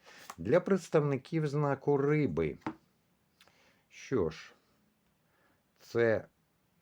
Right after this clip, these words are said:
карта сили. Вона випала перегорнута, і це каже про те, що у цей четвер на вас можуть навалитися якісь страхи.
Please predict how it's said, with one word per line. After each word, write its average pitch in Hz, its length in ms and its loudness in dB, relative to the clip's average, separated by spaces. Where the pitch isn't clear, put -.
карта 92 460 0
сили. 98 600 -2
Вона 104 260 0
випала 95 400 2
перегорнута, 87 960 0
і 104 60 -4
це 98 180 -6
каже 98 300 0
про 95 220 -2
те, 135 240 0
що 92 560 2
у 101 160 -2
цей 87 340 0
четвер 120 600 -4
на 117 120 4
вас 117 340 4
можуть 123 360 -2
навалитися 104 720 0
якісь 101 440 -4
страхи. 95 680 -4